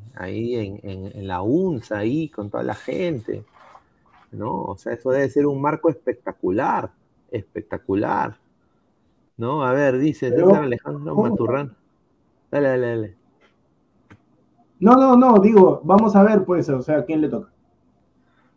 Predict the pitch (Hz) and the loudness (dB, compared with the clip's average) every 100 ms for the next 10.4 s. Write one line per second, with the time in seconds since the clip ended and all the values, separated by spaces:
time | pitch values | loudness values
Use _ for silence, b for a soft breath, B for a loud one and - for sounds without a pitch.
0 | _ - - 170 165 160 135 127 151 156 | _ -20 -4 0 2 2 0 -2 0 0
1 | 143 117 127 143 135 151 123 - 123 143 | -2 -2 -2 -2 -2 -4 -4 -6 -8 -4
2 | 160 139 160 160 - 131 113 147 156 160 | -6 -6 -6 -6 -6 -8 -8 -6 -4 -4
3 | 131 120 127 160 135 113 120 151 151 151 | -4 -6 -6 -4 -2 -2 -2 -2 -2 -4
4 | - 117 135 147 139 135 120 110 117 139 | 0 2 4 2 0 -4 -2 -2 0 0
5 | 139 107 - _ _ - 107 101 95 98 | 0 -4 -12 _ _ -12 -8 -6 -6 -6
6 | 104 104 107 _ _ _ _ _ _ _ | -8 -10 -14 _ _ _ _ _ _ _
7 | 113 113 110 - 98 101 117 107 104 107 | 0 0 0 -4 -6 -2 -2 -2 -6 -10
8 | 107 - 98 107 113 104 101 107 - _ | -14 -10 -8 -4 -4 -2 -6 -10 -16 _
9 | _ _ _ _ _ _ _ _ - 147 | _ _ _ _ _ _ _ _ -4 0
10 | 143 139 143 131 | 0 0 2 0